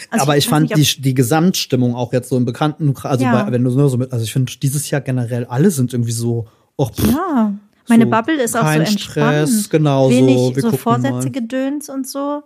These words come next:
Speaker 1: sondern
Speaker 2: Voll.
Speaker 1: wirklich so relativ, alle brauchen so ein bisschen Zeit. Und auch alle, mit denen ich irgendwie spreche, Kolleginnen, Kollegen,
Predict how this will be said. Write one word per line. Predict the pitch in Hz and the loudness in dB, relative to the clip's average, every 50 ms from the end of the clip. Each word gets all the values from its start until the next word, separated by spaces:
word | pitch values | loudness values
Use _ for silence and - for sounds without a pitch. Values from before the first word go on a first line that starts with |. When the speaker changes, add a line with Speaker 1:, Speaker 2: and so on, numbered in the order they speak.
| _ _ _ _ _ _ _ _ - - | _ _ _ _ _ _ _ _ -16 -4
Speaker 1:
sondern | - 233 226 226 220 | 0 2 4 4 4
Speaker 2:
Voll. | 202 | 2
Speaker 1:
wirklich | 240 233 - 302 262 - | 0 -2 -2 -4 -4 -2
so | 233 | -2
relativ, | 196 214 220 226 247 233 - - 254 226 - | -2 0 0 0 0 -2 -4 -6 -8 -6 -6
alle | - 214 220 233 | -4 -2 -2 -2
brauchen | 226 - 247 233 226 240 | -2 0 0 0 2 2
so | 226 226 | 2 2
ein | 220 | 2
bisschen | 220 220 - 220 202 | 0 -2 -4 -6 -2
Zeit. | - 254 233 | -2 -2 0
Und | 233 | 0
auch | 208 - | 0 0
alle, | - 233 233 233 | 0 0 2 2
mit | 240 208 | 0 2
denen | 226 220 220 | 0 0 0
ich | 220 220 | 0 -2
irgendwie | - 214 214 196 196 | -2 -2 -2 -2 -2
spreche, | - - _ - 233 233 262 269 - 302 285 254 | -6 -10 _ -4 -2 -2 -2 -2 -4 -4 -4 -4
Kolleginnen, | - 240 220 208 240 226 240 233 226 | -2 -2 0 0 0 0 2 2 2
Kollegen, | 226 226 226 208 226 240 240 254 254 247 | 2 0 -2 -2 0 0 0 0 -2 -4